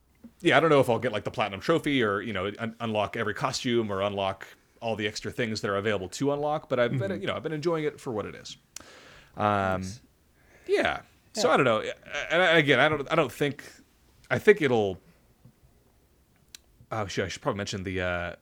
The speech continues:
Speaker 1: the gyro stuff, 'cause it's, this game's on Switch. So you can, you can hold up, if you're playing in handheld mode, you can hold the Switch as if it's a camera, which is really cool. Um,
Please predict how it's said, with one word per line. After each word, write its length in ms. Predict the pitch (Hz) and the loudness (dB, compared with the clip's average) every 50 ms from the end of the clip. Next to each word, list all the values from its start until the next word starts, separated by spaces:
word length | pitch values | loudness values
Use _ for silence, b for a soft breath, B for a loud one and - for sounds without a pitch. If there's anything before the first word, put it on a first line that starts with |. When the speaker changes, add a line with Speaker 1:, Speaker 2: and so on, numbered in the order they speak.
| - | -18
Speaker 1:
the 160 | 107 101 98 | -14 -12 -10
gyro 380 | 101 98 117 139 269 240 123 85 | 0 2 2 4 4 4 2 0
stuff, 540 | - - - - 90 92 - - - - - - | -2 -4 -6 -6 -8 -8 -10 -14 -20 -20 -10 -6
'cause 160 | - 123 117 | -6 -4 -4
it's, 120 | 120 - | -6 -4
this 140 | 160 151 135 | -4 -4 -2
game's 220 | - 185 170 139 135 | 0 0 2 4 2
on 100 | 127 123 | 2 2
Switch. 300 | - 254 214 127 - B B B B B B B B B - | 2 0 0 0 -2 B B B B B B B B B -6
So 160 | - - - | -6 -4 -4
you 100 | 175 185 | -4 0
can, 320 | - 196 170 147 135 120 - _ - - _ _ | 2 2 2 2 -2 -6 -10 _ -20 -20 _ _
you 100 | - 160 | -8 0
can 120 | - 202 156 | 2 2 2
hold 360 | - - - 233 262 233 220 | 2 2 2 2 4 4 4
up, 140 | 208 170 139 | 4 2 2
if 80 | 123 | -2
you're 100 | 131 127 | -4 -4
playing 300 | - - 214 226 208 156 | -2 -2 -2 0 0 -2
in 100 | 151 139 | -2 -4
handheld 400 | 117 131 151 160 139 135 110 104 | -4 -4 -4 -2 -2 -2 -2 -2
mode, 360 | 113 151 143 107 98 95 98 - _ _ _ _ _ _ _ _ _ _ | 0 -2 0 0 -2 -2 -6 -10 _ _ _ _ _ _ _ _ _ _
you 120 | 156 175 | -6 -2
can 140 | - 190 135 | 0 0 -2
hold 420 | 110 - - - 220 226 202 143 | -2 -2 2 4 6 6 6 4
the 80 | 113 120 | 2 0
Switch 380 | - - - 165 160 131 - - - | -2 -2 0 2 2 2 2 0 -2
as 220 | - 127 123 110 117 | 0 0 0 2 2
if 160 | 143 139 - | 0 0 0
it's 140 | 117 - - | -4 -8 -8
a 40 | |
camera, 460 | - - - - 147 127 98 92 85 85 | -8 -8 -6 -4 -2 -2 -2 -4 -6 -6
which 180 | 110 123 - | -6 -4 -2
is 140 | 131 107 110 | -2 -2 -4
really 420 | 104 110 151 240 285 220 123 107 | -6 -6 -4 -2 -2 0 -2 -2
cool. 500 | 98 - - - 123 85 71 - 50 50 - _ _ _ b b b b b b b b b b b b | -4 -4 -2 -2 -2 -2 -4 -10 -16 -18 -20 _ _ _ b b b b b b b b b b b b
Um, 600 | 120 120 113 110 107 101 98 95 90 85 71 - | -6 -2 -2 0 0 0 0 -2 -4 -8 -12 -16